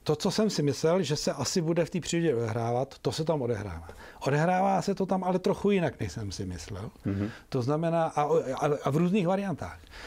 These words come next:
Speaker 1: Takže je obohacující to vidět, ty varianty. Další věc je, že, eh, mi to, eh, vnuklo takovou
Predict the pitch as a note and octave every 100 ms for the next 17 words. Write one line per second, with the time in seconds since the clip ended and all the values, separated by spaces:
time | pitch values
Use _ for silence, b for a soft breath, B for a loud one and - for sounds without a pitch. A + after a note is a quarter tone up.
0 | B - A2 A#2+ D3+ D3 C3+ - C3 E3
1 | D3+ E3 F3+ - F#3+ F3 G3 E3+ E3 D#3+
2 | E3+ E3+ C#3+ B2+ B2 G#2+ - B B B
3 | B B2 B2 - F#3 F#3+ F3 F3+ E3+ F#3
4 | - B B B2 B2 D3 D#3+ D3 C#3+ C#3
5 | - - - - B2+ A#2+ A#2+ A#2+ - -
6 | - - C#3+ - F3 F3 D#3+ B2 B2 A#2
7 | A2+ - A2 B2+ D#3 D#3+ E3 F#3 E3+ F#3
8 | F#3 F#3 F#3 F3+